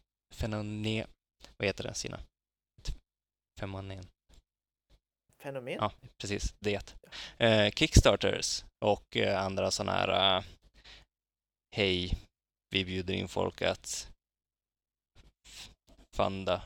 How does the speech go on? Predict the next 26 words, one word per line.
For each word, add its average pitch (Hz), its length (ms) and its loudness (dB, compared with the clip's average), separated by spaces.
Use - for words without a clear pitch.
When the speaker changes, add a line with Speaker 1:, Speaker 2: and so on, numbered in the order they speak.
Speaker 1:
en, 113 120 -12
en - 180 -10
grej. 95 260 -4
Speaker 2:
Ja, - 220 -12
precis. - 420 -20
Speaker 1:
Fan. - 100 -6
Speaker 2:
Eh, 123 320 -2
galna 151 440 2
projekt 147 800 -6
där 131 100 -6
man 127 320 -6
mer 127 100 -4
eller 123 140 0
mindre 117 200 -8
ber 123 280 -2
om 120 80 -8
pengar 98 420 -12
och - 140 -14
sen - 240 -20
hoppas - 320 -14
på 123 100 -4
att - 200 -10
man 113 100 -10
ens 110 260 -12
får - 180 -14
en 110 60 -14